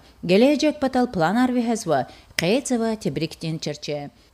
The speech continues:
Кынен юкузне чпин дин дин аде тардава марзава чувудри. Дагыстанден халык арен арада садвалва мислятвал хөнен кардик чпин пай кутазва. Акалтсава несил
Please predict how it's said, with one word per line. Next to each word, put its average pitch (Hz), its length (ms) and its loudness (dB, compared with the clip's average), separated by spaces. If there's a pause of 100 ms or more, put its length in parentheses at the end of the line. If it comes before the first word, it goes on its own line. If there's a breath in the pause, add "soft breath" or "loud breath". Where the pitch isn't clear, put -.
(100)
Кынен 202 340 -2
юкузне 269 560 0
чпин 190 360 -6
дин 175 220 -4
дин 151 200 -4
аде 196 260 0
тардава 262 460 2
марзава 247 420 8
чувудри. 220 560 4 (140)
Дагыстанден 175 720 4
халык 160 300 0
арен 160 320 0
арада 233 420 2 (240 loud breath)
садвалва 285 640 4
мислятвал 247 760 4
хөнен 226 380 4
кардик 202 400 0 (220 loud breath)
чпин 196 320 2
пай 175 240 4
кутазва. 151 640 0
Акалтсава 170 720 4
несил 269 560 2